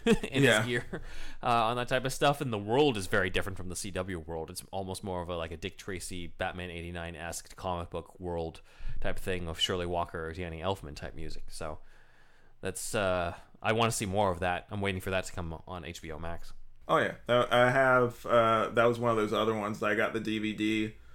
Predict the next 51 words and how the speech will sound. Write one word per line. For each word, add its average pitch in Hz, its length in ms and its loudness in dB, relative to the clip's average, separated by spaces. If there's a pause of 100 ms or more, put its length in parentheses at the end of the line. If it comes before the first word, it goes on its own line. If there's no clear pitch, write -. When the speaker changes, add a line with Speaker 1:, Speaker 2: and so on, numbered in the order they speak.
(400)
Speaker 2:
early 117 300 8
Speaker 1:
Mm. 104 80 0
Speaker 2:
on, 107 400 2 (100)
and 104 520 0
I 101 80 2
remember 104 380 0
watching 110 500 -2
it. 113 120 0
And 120 100 0
there 147 100 4
were 165 100 4
definitely 123 360 2
some 113 320 -2
where 113 120 2
it's, 110 120 -2
like, 120 340 4
very 110 380 4
dated. 95 440 0
It 95 140 -4
came 107 220 -4
out, 101 200 -2
you 117 100 0
know, 107 120 0
in 104 80 0
the 101 100 -2
Speaker 1:
<laughs> - 20 2
Yeah. 104 80 2
Speaker 2:
nineties, 104 400 0
so 123 240 2 (720)
take 175 160 4
what 151 100 0
you 160 80 4
can 147 80 2
Speaker 1:
Mm-hmm. - 0 - (100)
Speaker 2:
get. 143 60 4
But 135 120 6
it 135 40 8
was 139 140 4
one 147 120 4
of 143 40 2
those 139 220 6
where, 127 200 6
like, 120 260 6 (120)
the, 113 500 4 (180)
some 131 180 -4
of 131 40 2
the 135 80 8
episodes 127 480 2
were 117 100 0
just, 113 200 -2
like, 107 140 4